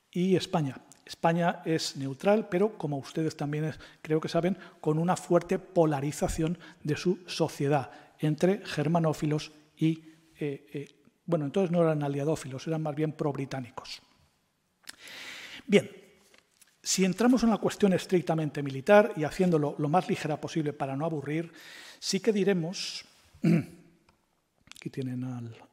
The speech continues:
al archiduque, aquí tienen a, a Gabrielo Príncipe, sí que diremos que Alemania, mm, se ve en una, en una situación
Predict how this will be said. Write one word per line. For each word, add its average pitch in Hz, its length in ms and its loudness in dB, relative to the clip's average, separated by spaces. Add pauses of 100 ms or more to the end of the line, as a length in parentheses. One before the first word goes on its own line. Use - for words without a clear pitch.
(140)
al 135 160 -8
archiduque, 175 800 -2
aquí - 160 -10
tienen 131 240 -4
a, 127 220 -8 (100)
a 131 260 -10
Gabrielo 139 420 -4
Príncipe, 165 520 -2 (1400)
sí - 240 0
que 240 100 4
diremos 196 680 4
que 208 340 4
Alemania, 208 580 4 (240)
mm, 160 420 0
se - 200 0
ve 196 80 6
en 214 100 6
una, 190 240 2
en 233 100 -4
una 175 140 4
situación 180 640 2